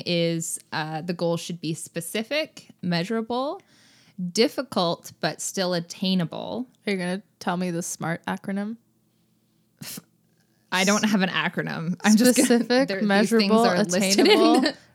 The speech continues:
Speaker 1: <laughs>
Speaker 2: realistic, and
Speaker 1: time-based.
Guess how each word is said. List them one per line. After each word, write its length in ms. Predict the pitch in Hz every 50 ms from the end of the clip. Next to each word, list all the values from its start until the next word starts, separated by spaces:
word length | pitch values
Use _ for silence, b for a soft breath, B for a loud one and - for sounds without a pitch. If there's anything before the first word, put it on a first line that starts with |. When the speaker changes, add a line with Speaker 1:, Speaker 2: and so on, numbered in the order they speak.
| -
Speaker 1:
<laughs> 0 |
Speaker 2:
realistic, 760 | - 208 208 214 214 202 196 202 220 - - - 226 226 226 -
and 380 | - 196 190 190 190 196 196 - _ _ _ _ _ _ _ _ _ _ _ _ _ _ _
Speaker 1:
time-based. 840 | - - - 175 170 175 185 - - - 190 175 - - - - -